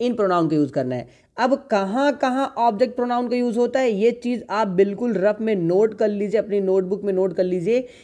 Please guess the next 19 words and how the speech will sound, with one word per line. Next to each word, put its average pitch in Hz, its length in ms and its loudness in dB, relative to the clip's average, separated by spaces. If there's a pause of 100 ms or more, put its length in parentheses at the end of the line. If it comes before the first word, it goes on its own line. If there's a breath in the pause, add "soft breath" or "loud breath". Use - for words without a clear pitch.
कि - 80 -8
अगर 220 460 2
कोई 240 300 2
प्रीपोजिशन 208 920 0
है, 180 460 2
अगर 220 260 0
कोई 240 200 2
प्रीपोजिशन 196 720 0
है, 220 180 -2
तो 220 120 -8
उसके 196 460 -2
बाद 185 340 0
हमेशा 175 680 -2 (380 loud breath)
ऑब्जेक्टिव 180 640 0
केस 180 360 2
का 190 120 -4
यूज़ 175 360 0
किया 160 320 -2
जाएगा। 139 640 -2